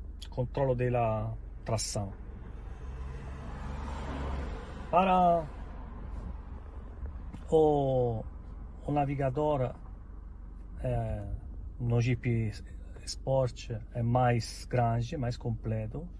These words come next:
e tem a função de rádio, também pode colocar o celular,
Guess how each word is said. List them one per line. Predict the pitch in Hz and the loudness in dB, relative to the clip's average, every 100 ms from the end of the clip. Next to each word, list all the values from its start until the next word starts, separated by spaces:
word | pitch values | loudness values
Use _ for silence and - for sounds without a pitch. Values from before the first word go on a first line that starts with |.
| - - - - | -12 -12 -12 -8
e | 139 | -6
tem | - 139 117 | -4 0 0
a | 113 120 | 0 -2
função | - 131 - 127 107 104 | 0 -2 0 0 0 0
de | 107 95 - - - - - - - - - | -2 -4 -8 -12 -12 -14 -14 -14 -12 -12 0
rádio, | 127 127 127 147 196 - - - - - - - - - - - | 2 2 2 -2 -4 -8 -12 -14 -12 -12 -12 -12 -12 -12 -12 -6
também | 113 107 113 110 107 - - | -2 0 0 0 -2 -8 -4
pode | 107 104 | -2 -2
colocar | 107 110 110 - 107 104 98 98 - - - - - - - - - - - - - - - - - - - - - - - - | -2 -2 -2 0 0 0 -2 -6 -8 -10 -10 -10 -12 -12 -12 -12 -12 -12 -12 -10 -12 -12 -12 -12 -12 -12 -8 -6 -6 -8 -12 -6
o | 127 | -4
celular, | - 120 110 117 127 156 | 0 2 2 2 2 0